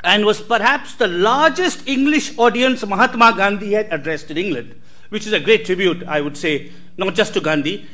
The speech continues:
but to the London School of Economics. Uh, the diary of Gandhi's secretary, Mahadev Desai, says about this speech. He says, "Afterwards,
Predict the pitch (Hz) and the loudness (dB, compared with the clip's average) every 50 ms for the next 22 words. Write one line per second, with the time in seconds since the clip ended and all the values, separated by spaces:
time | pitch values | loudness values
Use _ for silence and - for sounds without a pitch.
0 | - - 214 208 208 214 190 190 190 165 165 165 147 156 143 - 151 147 139 143 | 0 2 2 4 4 2 2 2 4 4 4 4 2 0 0 -2 -4 -2 -2 -2
1 | 139 170 170 147 120 90 - - - - - - - - - - - - - - | 0 0 0 0 0 -4 -8 -12 -12 -14 -14 -14 -14 -14 -14 -16 -16 -16 -16 -16
2 | - - - - - - 254 254 254 262 262 262 - - - - - - - - | -16 -16 -16 -14 -4 2 4 4 4 4 2 -4 -10 -16 -16 -16 -14 -14 -14 -14
3 | - - - - - - - - - - - - - 233 185 240 254 285 339 381 | -14 -14 -14 -14 -14 -14 -14 -14 -14 -14 -6 -2 0 2 4 6 6 6 6 6
4 | 392 392 381 302 214 190 220 220 247 269 262 285 247 - - 240 - 233 233 - | 6 4 4 4 4 4 2 2 2 2 0 0 -2 0 -2 -2 -2 -2 -4 -4
5 | 233 202 175 180 175 208 220 - 180 190 - 151 139 - - 196 139 104 87 - | -2 -2 0 2 2 4 6 6 4 4 2 0 0 2 2 2 2 0 -2 -8
6 | - - - - - - - - - - - - - - - - - - - - | -12 -14 -14 -14 -14 -14 -14 -14 -14 -14 -14 -14 -14 -14 -14 -16 -16 -16 -16 -14
7 | - - - - - - 269 240 170 123 107 - - - - - - - 185 180 | -14 -14 -12 -12 -4 2 4 4 4 2 0 -6 -10 -12 -12 -14 -4 -2 2 4
8 | 196 185 185 160 170 151 - - - - 190 170 175 170 - 190 185 - 285 277 | 4 4 4 2 0 -4 -6 -6 -6 -4 -4 -4 -4 -4 -6 -8 -4 -2 -2 -2
9 | 285 - - - 302 330 320 - - 339 208 175 160 165 233 240 - - - - | -2 -6 -2 2 4 4 4 4 4 4 6 6 6 4 4 2 0 -6 -10 -12
10 | - | -12